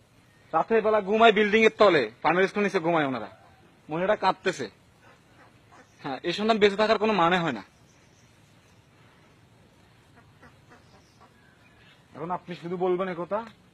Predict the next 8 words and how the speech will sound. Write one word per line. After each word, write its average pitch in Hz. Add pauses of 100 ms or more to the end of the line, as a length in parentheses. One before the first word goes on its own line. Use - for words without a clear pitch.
(200)
আসেন, 139
আপনি 131
আসেন, 117 (1600)
আপনারা 147
শুধু 170
বলবেন 170
যে 196 (440)
সন্তান 156